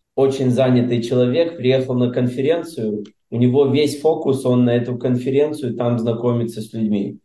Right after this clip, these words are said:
Поэтому, если ты его там поймаешь, то он уделит время тебе, ну, легче, чем если ты будешь его пытаться,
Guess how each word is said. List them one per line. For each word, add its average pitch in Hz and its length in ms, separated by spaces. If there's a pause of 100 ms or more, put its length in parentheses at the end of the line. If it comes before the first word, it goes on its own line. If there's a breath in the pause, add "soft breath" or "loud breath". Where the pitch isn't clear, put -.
(200)
Поэтому, 135 400
если 131 260
ты 143 120
его 127 220
там 165 300
поймаешь, 117 680 (160)
то 127 340
он 135 300
уделит 131 560 (240)
время 135 560
тебе, 107 580 (240)
ну, - 380 (360)
легче, 147 560
чем 135 360
если 120 240
ты 117 140
будешь 131 280
его 120 240
пытаться, 113 1040